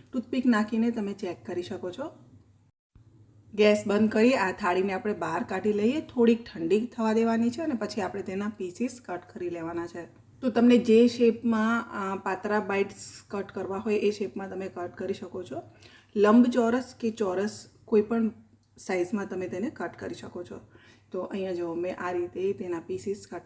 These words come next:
કરી લીધા છે. સાઇડ્સમાંથી પણ આપણે તેને આ રીતે અલગ કરીશું અને ધીરેથી તાવેથાથી આપણે આ પાતરા બાઇટ્સને આ રીતે થાળીમાંથી કાઢી લઈએ. તો જુઓ, એકદમ સરસ પાતરા બાઇટ્સ આપણા બનીને તૈયાર થયા છે.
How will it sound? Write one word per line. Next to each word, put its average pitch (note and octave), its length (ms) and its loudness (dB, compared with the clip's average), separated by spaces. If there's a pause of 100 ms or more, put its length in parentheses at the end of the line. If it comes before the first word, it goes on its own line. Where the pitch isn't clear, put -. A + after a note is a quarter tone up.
કરી F3+ 180 -6
લીધા F3+ 280 -2
છે. A#3+ 220 -8 (1200)
સાઇડ્સમાંથી A3 680 6
પણ G#3+ 140 2
આપણે G3+ 200 0
તેને G3 200 -2
આ F#3 100 0
રીતે F3+ 380 6
અલગ F3 260 0
કરીશું F3+ 460 -4
અને A#3+ 120 4
ધીરેથી A3 560 6
તાવેથાથી F#3 560 -4
આપણે G#3 400 -2 (460)
આ E3+ 180 -2
પાતરા F#3 380 2
બાઇટ્સને F3+ 460 -2
આ F#3 60 0
રીતે F3 200 0
થાળીમાંથી E3+ 600 -2
કાઢી E3 340 -4
લઈએ. D#3+ 260 -4
તો F3 140 -4
જુઓ, F3 220 0
એકદમ B3 480 2
સરસ G#3 500 -2
પાતરા F3+ 340 -4
બાઇટ્સ F3+ 320 -2
આપણા F3 260 -6
બનીને E3 400 0
તૈયાર D#3 360 -4
થયા D#3+ 300 -6
છે. D#3+ 220 -10